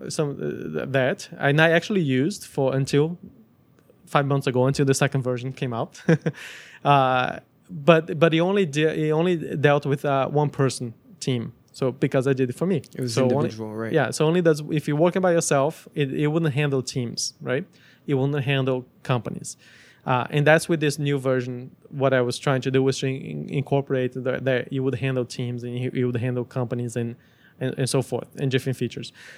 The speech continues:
Speaker 1: So,
Speaker 2: So
Speaker 1: uh,
Speaker 2: Unta-, Untask is a, is a intelligent task manager. It's, there's some A I components built into it, sort of like Asana, but a little bit smarter, right? But,
Speaker 1: Yeah.
Speaker 2: um, b-,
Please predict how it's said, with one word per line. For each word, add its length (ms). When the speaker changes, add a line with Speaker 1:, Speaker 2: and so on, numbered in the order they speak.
Speaker 1:
So, 420
Speaker 2:
So 160
Speaker 1:
uh, 180
Speaker 2:
Unta-, 340
Untask 480
is 140
a, 180
is 240
a 360
intelligent 680
task 300
manager. 520
It's, 200
there's 240
some 240
A 160
I 160
components 540
built 340
into 320
it, 220
sort 200
of 120
like 140
Asana, 480
but 120
a 80
little 220
bit 160
smarter, 440
right? 240
But, 220
Speaker 1:
Yeah. 120
Speaker 2:
um, 420
b-, 300